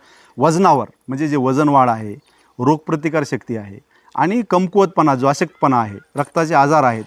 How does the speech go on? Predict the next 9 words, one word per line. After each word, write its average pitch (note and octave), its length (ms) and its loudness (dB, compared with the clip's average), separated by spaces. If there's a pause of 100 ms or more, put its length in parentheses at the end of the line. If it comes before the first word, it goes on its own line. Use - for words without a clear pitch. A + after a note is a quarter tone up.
(120)
अशा D#3 240 -2
गोष्टींना F#3 500 -2
सामोरं D#3+ 400 2
या D3 160 2
ज-, A#2+ 140 -4
अ, A#2+ 220 -4
पशुधनाला B2+ 520 -2
जावं A#2+ 280 0
लागतं. B2+ 260 -2